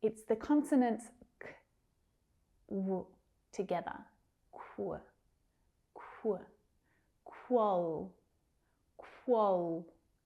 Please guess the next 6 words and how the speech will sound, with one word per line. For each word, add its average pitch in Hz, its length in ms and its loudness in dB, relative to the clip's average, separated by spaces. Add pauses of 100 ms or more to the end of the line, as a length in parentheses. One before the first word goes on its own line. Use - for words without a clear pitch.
(560)
quality. 220 800 -2 (2500)
He's 277 220 6
responsible 269 680 4
for 233 180 -4
quality 247 640 0
control. 180 640 -8